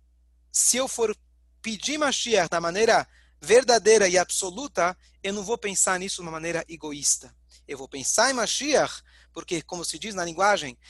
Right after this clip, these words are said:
Shrinta Begaluta, a Shriná, a presença divina, está no Galut conosco também. Mas para que a gente possa pedir dessa forma, a gente precisa ter, entender mais um conceito.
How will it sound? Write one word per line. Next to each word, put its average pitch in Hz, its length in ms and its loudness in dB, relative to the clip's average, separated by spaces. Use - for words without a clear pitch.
Shrinta 330 880 2
Begaluta, 220 840 2
a 160 140 0
Shriná, 202 680 0
a 147 120 -6
presença 226 680 -4
divina, 233 640 -4
está 202 520 2
no 165 160 -14
Galut 151 420 -8
conosco 135 500 -14
também. 117 280 -20
Mas 214 200 0
para 233 160 2
que 240 100 -4
a - 20 -2
gente 220 220 -6
possa 277 420 2
pedir 202 380 -10
dessa 214 300 2
forma, 214 540 -2
a 170 80 -2
gente 202 220 -10
precisa 196 420 -6
ter, 190 320 0
entender 180 460 -4
mais 180 260 -4
um 170 60 -14
conceito. 131 560 -10